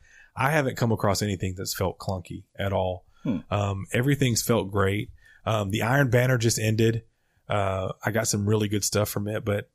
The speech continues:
Speaker 1: I gotta say, it almost feels like the Iron Banner now is easier than regular, uh, regular,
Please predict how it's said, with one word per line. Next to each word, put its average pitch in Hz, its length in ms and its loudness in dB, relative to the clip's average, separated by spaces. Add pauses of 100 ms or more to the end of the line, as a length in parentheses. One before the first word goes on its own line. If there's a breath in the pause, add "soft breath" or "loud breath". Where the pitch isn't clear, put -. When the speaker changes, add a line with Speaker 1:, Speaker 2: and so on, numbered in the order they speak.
(180)
Speaker 1:
I 113 80 -4
gotta 139 240 2
say, 156 260 4
it 113 80 4
almost 165 340 4
feels 135 180 4
like 120 120 2
the 104 160 -4
Iron 110 300 0
Banner 101 280 0
now 156 360 0 (720)
is 110 760 0 (240)
easier 123 480 4
than 104 180 0
regular, 101 500 0 (200)
uh, 101 240 -6
regular, 95 500 -8